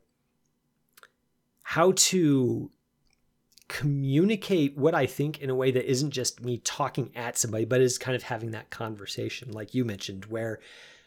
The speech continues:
criticism can be a conversation, not so much one person handing down their opinion from on high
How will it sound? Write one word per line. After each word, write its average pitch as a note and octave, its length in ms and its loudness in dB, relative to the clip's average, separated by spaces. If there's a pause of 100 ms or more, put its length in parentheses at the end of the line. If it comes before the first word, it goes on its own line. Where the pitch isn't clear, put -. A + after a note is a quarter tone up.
criticism B2+ 680 0 (260)
can E3+ 400 2
be B2 280 -2 (280)
a B2 140 0
conversation, C3 800 2
not B2 200 0
so - 140 -2
much A#2 260 -6 (260)
one C#3+ 200 4
person B2+ 320 -2
handing A#2 460 -2
down A2+ 240 -2
their G#2 140 -8
opinion G#2 340 -8
from G#2 200 -6
on G2+ 260 -10
high G#2 480 -10